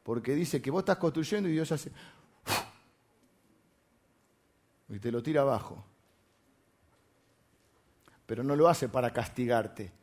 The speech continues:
lo hace para cuidarte, para protegerte,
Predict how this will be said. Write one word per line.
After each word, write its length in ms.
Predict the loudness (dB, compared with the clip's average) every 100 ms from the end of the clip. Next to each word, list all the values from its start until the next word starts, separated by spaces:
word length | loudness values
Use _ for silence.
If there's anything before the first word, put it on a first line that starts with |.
| _ _ -4
lo 100 | -4
hace 220 | -2 -4
para 180 | -2 -4
cuidarte, 920 | -8 -12 -6 -2 0 -2 -6 -16 -16 -16 -6
para 200 | -4 -4
protegerte, 800 | -6 -8 0 4 4 2 -10